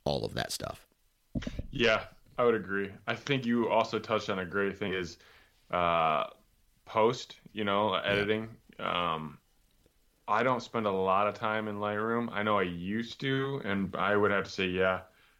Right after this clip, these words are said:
Speaker 2: my photos probably looked better when they came out of Lightroom than if I just edit them on, like, Instagram, basically.
Speaker 1: Yeah.
Speaker 2: Um, so yeah, that's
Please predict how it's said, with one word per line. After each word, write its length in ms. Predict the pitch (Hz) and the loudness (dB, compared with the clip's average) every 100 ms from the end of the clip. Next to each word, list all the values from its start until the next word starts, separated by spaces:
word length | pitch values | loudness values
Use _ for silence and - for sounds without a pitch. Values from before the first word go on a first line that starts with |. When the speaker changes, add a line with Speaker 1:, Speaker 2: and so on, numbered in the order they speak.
| _ - | _ -4
Speaker 2:
my 100 | 92 | -2
photos 420 | - 95 90 - | 2 4 4 0
probably 320 | - 90 85 | -2 0 0
looked 240 | 80 82 - | -2 -6 -4
better 300 | 85 85 82 | -2 0 -2
when 100 | 82 | -4
they 120 | 82 | -6
came 260 | 87 87 | -4 -2
out 120 | 85 80 | 0 0
of 80 | |
Lightroom 640 | 80 85 78 85 82 82 71 | 0 -2 -2 -2 -2 -6 -4
than 380 | 85 85 80 78 - - _ - | -2 0 -2 -6 -14 -20 _ -10
if 180 | - 90 | -6 0
I 160 | 82 78 | 0 0
just 240 | 80 - | -4 -4
edit 260 | 87 85 80 | -2 -2 0
them 280 | 82 80 78 | -2 -2 -4
on, 520 | 76 78 76 73 - | -2 -2 -2 -4 -8
like, 300 | 73 71 - - | -6 -6 -6 -6
Instagram, 640 | 90 - 80 78 76 78 87 - | -6 -4 -2 0 0 -2 -8 -4
basically. 540 | 85 - 80 80 80 - | -2 -2 -4 -4 -4 -6
Speaker 1:
Yeah. 180 | - - - - _ | -8 -8 -10 -20 _
Speaker 2:
Um, 500 | - 95 87 80 78 - _ _ _ _ _ _ _ _ - | -4 0 2 0 -2 -10 _ _ _ _ _ _ _ _ -8
so 160 | - | 0
yeah, 240 | 117 98 87 - | 4 4 0 0
that's 240 | 110 110 | 0 0